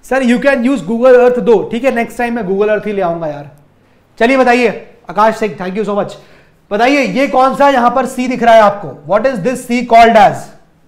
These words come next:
क्या बोलते हैं? हाँ जी, क्या बोलते हैं?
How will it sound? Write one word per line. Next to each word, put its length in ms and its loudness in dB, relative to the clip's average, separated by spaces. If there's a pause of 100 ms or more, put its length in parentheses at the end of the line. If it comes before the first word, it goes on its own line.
(680)
क्या 140 4
बोलते 320 2
हैं? 480 -2 (2250)
हाँ 180 0
जी, 180 0 (1800)
क्या 160 2
बोलते 360 0
हैं? 440 0